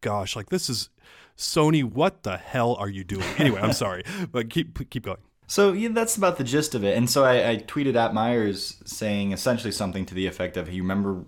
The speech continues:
Speaker 2: Wednesday Night Fights on P C?" And he goes, "Oh, well, yeah, kinda good point."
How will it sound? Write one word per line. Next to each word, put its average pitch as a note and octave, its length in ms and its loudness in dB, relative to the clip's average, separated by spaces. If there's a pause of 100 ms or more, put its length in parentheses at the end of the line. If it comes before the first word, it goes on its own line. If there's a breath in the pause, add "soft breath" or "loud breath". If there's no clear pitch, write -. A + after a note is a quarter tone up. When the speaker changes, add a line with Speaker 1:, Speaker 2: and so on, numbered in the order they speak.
(100)
Speaker 2:
Wednesday G2+ 360 0
Night F2+ 140 -2
Fights D3+ 240 2
on G2 120 0
P G2 120 -6
C?" F#2+ 180 -4
And F2+ 80 -4
he F#2 40 -4
goes, F2 180 -4
"Oh, F#2 300 -2
well, F2 340 -4
yeah, E2+ 220 -6
kinda F2 260 -6
good E2+ 240 -6
point." E2+ 360 -4